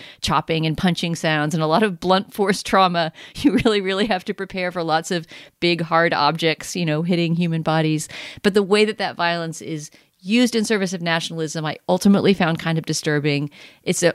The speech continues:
almost three-hour-long movie. And so by the end of it, um,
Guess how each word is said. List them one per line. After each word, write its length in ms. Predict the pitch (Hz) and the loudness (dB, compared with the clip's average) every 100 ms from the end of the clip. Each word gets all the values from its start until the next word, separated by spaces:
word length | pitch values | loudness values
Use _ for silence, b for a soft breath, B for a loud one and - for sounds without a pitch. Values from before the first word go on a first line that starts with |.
| - | 4
almost 400 | 196 214 214 - | 4 4 0 -2
three-hour-long 600 | 180 175 165 160 151 151 | 0 2 2 0 -4 -4
movie. 440 | 156 147 143 139 | -6 -4 -4 -6
And 160 | - 160 | -6 -4
so 380 | 170 156 156 - | 0 2 2 2
by 200 | 185 202 | 0 0
the 140 | 196 | 0
end 160 | 240 226 | 0 0
of 100 | 180 | 2
it, 260 | 175 - B B B | 0 0 B B B
um, 320 | 170 160 147 | 0 2 0